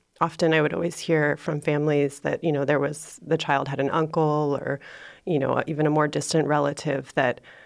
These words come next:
that had autism as well. So we know genetically it runs in families, but then from there, the genetic research becomes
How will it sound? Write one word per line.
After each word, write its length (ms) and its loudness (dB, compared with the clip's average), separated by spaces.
that 200 0
had 180 -2
autism 400 -2
as 160 -4
well. 200 0
So 180 -2
we 140 2
know 480 4
genetically 500 0
it 60 2
runs 220 0
in 100 -2
families, 600 4
but 200 -2
then 160 4
from 320 -2
there, 420 4
the 120 2
genetic 440 0
research 460 -4
becomes 720 -4